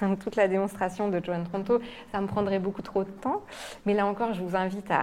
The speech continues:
à, à lire son livre, qui est vraiment un livre très fort. Je dirais simplement, euh, aujourd'hui que, euh, Tronto identifie dans la définition du CARE, en termes d'attention à autrui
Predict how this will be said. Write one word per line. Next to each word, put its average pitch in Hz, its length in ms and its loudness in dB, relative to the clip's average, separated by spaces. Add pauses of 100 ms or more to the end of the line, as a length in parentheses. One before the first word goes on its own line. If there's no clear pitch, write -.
(120)
à, 180 380 -4
à 180 60 0
lire 196 200 -2
son 196 140 -2
livre, 185 340 0
qui 160 200 -4
est 160 40 -2
vraiment 196 400 -2
un 170 120 -4
livre 170 420 -4 (100)
très 220 180 -4
fort. 226 360 0 (960)
Je 202 80 0
dirais 302 240 8
simplement, 240 880 6
euh, 170 500 0
aujourd'hui 202 480 2 (180)
que, 254 60 2
euh, 196 400 6
Tronto 254 360 4
identifie 233 580 6
dans 269 80 6
la 202 140 6
définition 254 800 6
du 170 140 -2
CARE, - 320 -4 (320)
en 214 100 -2
termes 294 280 6
d'attention 233 500 2
à 226 120 2
autrui 190 520 -4